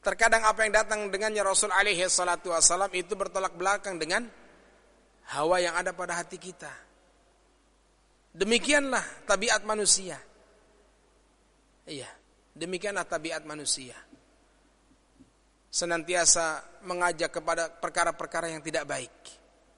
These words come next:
Oleh karena itu Nabi alaihi salatu wassalam mengatakan, "Hujibatin naru bisyahwat wa hujibatil jannatu bil makarih." Yang namanya neraka itu, jalan menuju kepadanya itu diliputi dengan syahwat.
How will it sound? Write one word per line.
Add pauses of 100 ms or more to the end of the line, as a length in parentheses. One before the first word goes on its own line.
(760)
Oleh
karena
itu
Nabi
alaihi
salatu
wassalam (880)
mengatakan,
"Hujibatin
naru
bisyahwat (480)
wa
hujibatil
jannatu
bil
makarih." (640)
Yang
namanya
neraka
itu, (160)
jalan
menuju
kepadanya (480)
itu
diliputi
dengan
syahwat.